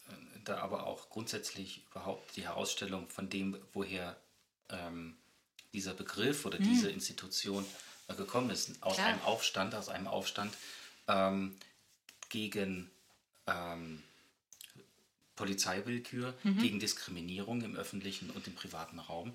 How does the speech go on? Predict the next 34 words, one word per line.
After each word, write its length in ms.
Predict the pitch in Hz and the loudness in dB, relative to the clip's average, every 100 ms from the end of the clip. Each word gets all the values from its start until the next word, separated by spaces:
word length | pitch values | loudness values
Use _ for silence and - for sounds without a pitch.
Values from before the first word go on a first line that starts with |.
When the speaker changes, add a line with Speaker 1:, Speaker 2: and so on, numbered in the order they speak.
| - - | -6 0
Speaker 2:
Genau. 140 | 226 | 6
Speaker 1:
gegenüber, 520 | 120 120 113 104 101 | 8 6 2 -2 -2
und 120 | 107 | -2
zwar, 420 | 98 104 101 - - | 0 4 2 2 -4
äh, 120 | 107 | -4
ganz 240 | 101 101 - | 0 0 -2
besonders, 600 | 98 90 98 113 120 - - - - - | -2 0 2 2 -2 -6 -12 -16 -8 0
ähm, 320 | 104 98 98 - | 2 2 -2 -4
gegen, 440 | 101 101 101 101 101 - _ _ - | 0 2 4 2 -2 -14 _ _ -6
ähm, 520 | 90 90 87 82 80 - - - | -4 -4 -4 -6 -8 -14 -20 -20
queer 300 | - 104 101 | -6 2 2
people 320 | 98 101 95 92 | 2 -2 -4 -6
of 140 | - | -4
color, 320 | - - 80 - | 2 4 2 0
Speaker 2:
Eben, 220 | 226 240 | 2 4
Speaker 1:
gegen 140 | 190 196 | 4 2
Speaker 2:
genau, 120 | 190 | 6
Speaker 1:
Transpersonen 540 | - 117 208 98 85 82 | 8 8 6 4 2 -2
Speaker 2:
genau. 60 | - | -4
Speaker 1:
of 60 | |
Speaker 2:
Gut, 100 | - | -2
dass, 120 | 196 | 2
Speaker 1:
color. 160 | - - | 2 0
Speaker 2:
gut, 120 | 208 | -2
dass 100 | 202 | -2
du 100 | - | 0
sagst, 340 | 196 196 175 - | 2 2 2 2
genau. 300 | - - 95 | 6 8 6
Speaker 1:
Ähm, 100 | 95 - - - - - - | 2 -6 -12 -18 -18 -6 2
und, 340 | 117 104 - - - - - | 4 2 -4 -10 -16 0 6
denn 180 | 101 | 6
dies 420 | 117 - - - - 104 | 6 6 6 4 -2 -6
waren 580 | 98 87 101 123 156 160 - | -2 2 2 2 0 -4 -2
Speaker 2:
Mhm. 340 | 185 185 208 | 0 0 -4